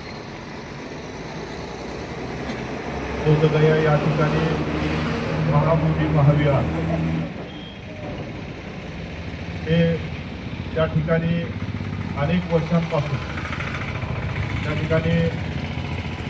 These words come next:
ब्राह्मणांच्या ताब्यामध्ये ते विहार आहे आणि जे बौद्धांचं त्या ठिकाणी जे पवित्र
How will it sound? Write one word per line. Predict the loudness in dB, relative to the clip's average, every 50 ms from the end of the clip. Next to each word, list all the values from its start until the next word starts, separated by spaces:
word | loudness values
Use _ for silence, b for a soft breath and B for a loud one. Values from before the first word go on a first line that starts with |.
| -6 -6 -6 -6 -6 -6 -6 -6 -6 -6 -6 -6 -6 -2 2
ब्राह्मणांच्या | 4 4 4 4 2 2 2 2 2 0 0
ताब्यामध्ये | 0 2 2 2 4 2 2 0 -2 -2 -2
ते | -4 -2 -2 0 0 0 -2 -4 -8 -12 -12 -12 -12 -12 -12 -12 -8 -4 2
विहार | 4 4 6 6 4
आहे | 2 0 -4 -6 -10 -12 -12 -12 -12 -12 -12 -14 -14 -14 -14 -14 -14 -14 -14 -14 -12 -12 -12 -12 -12 -12 -12 -10 -6 -4
आणि | -2 -2 0 0 0 0 -2 -4 -6 -10 -12 -12 -12 -12 -12 -12 -12 -12 -12 -14 -14 -14 -12 -12 -12 -12 -12 -12 -12 -12 -12 -10 -10 -12 -12 -12 -12 -14 -12 -12 -12 -12 -12 -12 -12 -4 0
जे | 0
बौद्धांचं | 2 4 6 6 6 8 8 8 8 8 4 0 0
त्या | 0 2 2
ठिकाणी | 2 2 2 4 4 2 2 2
जे | 2 0 0 -2 -2 -6 -12 -12 -8 -2
पवित्र | 2 4 6 6 6 4 4 4 2